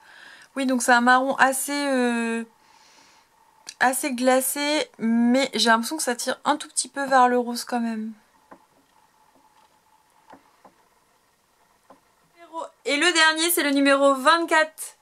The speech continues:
c'est le Burnt Sienna, c'est le plus dur à dire. Et c'est le plus foncé que j'ai pris. Sachez qu'il en existe un encore plus foncé, euh, et, euh, je l'ai pas pris parce qu'il ressemble vraiment à un des Too Faced que j'ai.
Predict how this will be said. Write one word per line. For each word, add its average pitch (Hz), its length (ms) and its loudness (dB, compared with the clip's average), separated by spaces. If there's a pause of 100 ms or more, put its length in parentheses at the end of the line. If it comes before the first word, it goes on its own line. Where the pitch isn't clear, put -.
(100)
c'est - 280 -4
le 233 140 0
Burnt 269 680 0
Sienna, 294 640 0 (160)
c'est - 140 -14
le 214 80 -14
plus 233 120 -16
dur 262 140 -4
à 233 120 -4
dire. 226 220 -8 (640)
Et 254 80 2
c'est 302 160 -2
le 294 140 2
plus 302 180 -6
foncé 302 380 -4
que 262 80 -8
j'ai 254 140 -4
pris. 285 360 -8 (440)
Sachez 294 320 0
qu'il 320 140 -2
en 269 120 4
existe 262 400 -4
un 262 60 6
encore 277 420 0
plus 302 200 -8
foncé, 285 380 -4
euh, 240 480 0 (720)
et, 233 240 2
euh, 214 600 2 (200)
je 226 100 -4
l'ai 262 80 2
pas 262 140 4
pris 277 160 -8
parce 277 180 0
qu'il 262 120 -4
ressemble 247 260 -2
vraiment 269 420 4
à 247 40 6
un 262 180 4
des 247 320 -4
Too - 140 -14
Faced 240 540 -4
que 233 180 -6
j'ai. 240 360 -2